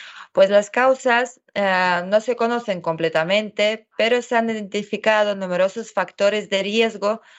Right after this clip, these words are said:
que pueden contribuir a su desarrollo, como por ejemplo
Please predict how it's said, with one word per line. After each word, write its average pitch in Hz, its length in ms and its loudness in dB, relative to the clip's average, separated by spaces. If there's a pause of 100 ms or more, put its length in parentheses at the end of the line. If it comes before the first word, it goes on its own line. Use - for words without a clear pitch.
(320)
que 247 180 0
pueden 254 400 2
contribuir 208 540 0
a 226 60 4
su 226 140 -4
desarrollo, 170 800 -2 (720)
como 190 240 4
por 185 120 4
ejemplo 175 680 0